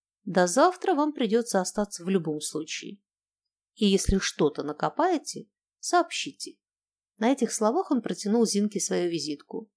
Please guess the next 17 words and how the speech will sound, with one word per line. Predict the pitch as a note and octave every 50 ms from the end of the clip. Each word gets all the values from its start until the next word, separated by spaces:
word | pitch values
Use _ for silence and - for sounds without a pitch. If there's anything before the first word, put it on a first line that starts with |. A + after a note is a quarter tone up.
| _ _ _ _ _ _ _ _ _ _ _ _ _ _
«Ну | - G3+ F#3 F#3 F#3 F3+ F3+ F3+
а | E3+ E3+
про | - F#3 F3+
сегодняшний | - - - G3 D#3+ D#3+ D3+ D3 C#3+ - F3 E3+ - - - B3 B3 A3+
день | G#3 B3 B3+ C4 C4+ C#4 - _
и | - G#3+
вчерашний | - - - - D#3 D#3 D3+ D3 C#3+ - - A3 A3+
вечер | A#3 C4+ C#4+ C#4 - - C#4+ C#4 - _ _ _ _ _ _ _ _ _ _
всё-таки | - - - D#4+ F4+ F4+ F4+ F4 F4 E4+ E4+ E4+ - - -
давайте | G3+ G3 F3 E3 F3 G3+ G#3 - A3
говорить. | F#3+ E3+ E3+ E3 D#3 D3+ - - _ - - - - _ _ _ _ _ _ _ _ _ _
Кто | - - - G4+ G#4 F#4
где | A#3+ F3+ F3 E3+
был | D#3+ D#3+ F#3+ A3 C#4+ E4 F4+ - _ _
и | - E4
что | F4+ - - - G#4+ G#4
делал?» | G4 D4 D4+ D4+ D4 C#4+ C#4 C#4+ D4 -